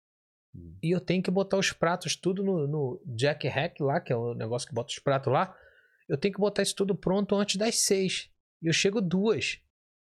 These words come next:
Speaker 2: E tá vindo docket. Então eu tenho que cuidar dos pedidos, das comandas que chegam, dos clientes que tão comendo no restaurante.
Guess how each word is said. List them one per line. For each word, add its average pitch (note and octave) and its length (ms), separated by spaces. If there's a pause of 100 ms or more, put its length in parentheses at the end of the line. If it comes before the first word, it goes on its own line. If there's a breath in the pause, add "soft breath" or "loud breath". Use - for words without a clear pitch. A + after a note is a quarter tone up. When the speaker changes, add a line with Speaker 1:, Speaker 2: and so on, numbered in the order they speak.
(140)
Speaker 2:
E A3 80
tá A3 280 (100)
vindo B3 280
docket. A3+ 560 (380)
Então D3+ 280
eu D3 60
tenho C#3+ 220
que - 140
cuidar C3+ 320
dos F3 220
pedidos, C#3+ 420
das C#3 220
comandas B2 500
que - 100
chegam, A#2+ 480
dos B2 160
clientes C3+ 300
que - 80
tão D3 140
comendo B2+ 340
no A#2 60
restaurante. F3 580